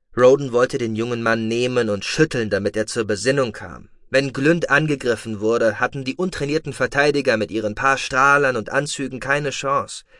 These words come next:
Sie hätten eine ganze Flotte gebraucht, um ihre Angreifer in die Flucht zu schlagen. Doch er sah in Toraks Augen, dass seine Entscheidung feststand.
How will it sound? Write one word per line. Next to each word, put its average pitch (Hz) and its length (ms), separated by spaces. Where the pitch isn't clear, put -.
Sie 147 160
hätten 170 200
eine 165 180
ganze 165 300
Flotte 165 340
gebraucht, 117 540
um 92 100
ihre 101 200
Angreifer 113 500
in 98 60
die 98 80
Flucht - 260
zu - 100
schlagen. 95 460
Doch 135 120
er 147 140
sah 139 220
in 143 120
Toraks 131 420
Augen, 127 340
dass 120 160
seine 113 220
Entscheidung 107 440
feststand. - 720